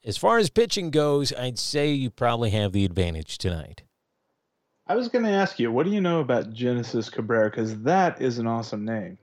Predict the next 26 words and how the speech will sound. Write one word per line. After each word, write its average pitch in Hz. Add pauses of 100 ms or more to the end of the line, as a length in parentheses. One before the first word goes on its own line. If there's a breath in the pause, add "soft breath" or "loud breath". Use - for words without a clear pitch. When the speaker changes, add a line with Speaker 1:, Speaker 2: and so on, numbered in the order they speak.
(260)
Speaker 1:
Oh, 151
it's 135
a 120
great 120
name. 110 (440)
Uh, 113
w-, 113 (460)
on 123
the, 120
the 127
last 147
time 151
he 107
pitched, - (100)
I 107
believe 113
what 113
I 98
said 113
was 98
his 90
Genesis 110
had 98
a 90
quick 101
exodus 110